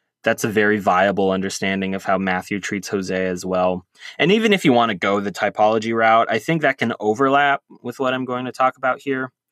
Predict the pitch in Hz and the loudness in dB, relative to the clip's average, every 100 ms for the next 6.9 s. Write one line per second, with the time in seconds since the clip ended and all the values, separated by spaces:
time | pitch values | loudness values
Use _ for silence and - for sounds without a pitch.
0 | _ _ _ - 160 165 196 240 226 - | _ _ _ -6 -2 2 2 2 -2 -2
1 | 190 165 - 160 147 - 143 120 123 131 | -2 -2 -2 -4 -4 -6 -4 0 2 4
2 | 123 117 110 107 - 113 110 107 101 - | 2 -2 -6 -8 -8 -6 -4 -6 -8 -6
3 | 107 104 104 - 104 101 98 98 92 - | -4 -2 -4 -4 -2 -2 -2 -6 -10 -16
4 | _ _ _ _ _ - 107 123 95 87 | _ _ _ _ _ -8 0 0 0 -4
5 | - - - - - _ _ _ _ _ | -4 -12 -12 -12 -16 _ _ _ _ _
6 | _ _ _ _ _ - 104 143 | _ _ _ _ _ -4 0 0